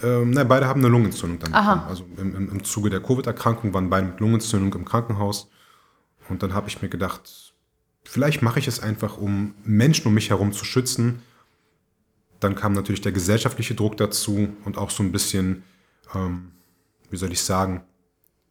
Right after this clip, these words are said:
Speaker 1: der Zwang, gesellschaftsfähig zu sein
Speaker 2: Mhm.
Speaker 1: und, wie soll ich sagen, ähm, mitzuspielen
Speaker 2: Ja.
Speaker 1: mit der ganzen Geschichte.
Speaker 2: Das war übrigens auch mein Grund, weswegen ich gesagt habe, damals, ähm,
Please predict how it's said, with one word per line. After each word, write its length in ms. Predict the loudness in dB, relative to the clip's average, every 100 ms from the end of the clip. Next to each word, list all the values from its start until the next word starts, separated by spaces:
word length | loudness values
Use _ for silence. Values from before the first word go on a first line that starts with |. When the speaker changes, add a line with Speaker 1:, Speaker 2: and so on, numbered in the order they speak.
| _ _ _ _ -6
Speaker 1:
der 240 | -2 -2
Zwang, 640 | -2 -2 2 4 2 0 -10 _ _ _ _ _ -4
gesellschaftsfähig 1000 | 0 4 4 2 0 -4 0 2 2
zu 160 | -2 -2
sein 380 | 2 4 4 0 -2
Speaker 2:
Mhm. 720 | 0 0 0 -2 -2 -2 -6 -14 -10
Speaker 1:
und, 480 | -2 -2 -2 -6 -12 _ _ _ _ -6
wie 100 | -4
soll 120 | -2
ich 80 | -4
sagen, 300 | -2 0 -2 -4
ähm, 420 | -4 -4 -8 -14 _ _ _ _ 0
mitzuspielen 560 | 2 2 -2 -6 -8 -10 _ -4
Speaker 2:
Ja. 120 | -4 -2
Speaker 1:
mit 100 | -2
der 60 | -2
ganzen 240 | -4 -8
Geschichte. 320 | -8 -6 -8 0
Speaker 2:
Das 200 | 4 8
war 180 | 8 6
übrigens 360 | 4 2 4
auch 100 | 4
mein 240 | 6 6 6
Grund, 180 | 2 2
weswegen 340 | 4 4 6
ich 160 | 2 2
gesagt 440 | 4 6 6 6
habe, 220 | 6 6 6
damals, 640 | 8 8 10 8 6 2
ähm, 600 | 4 6 6 4 4 2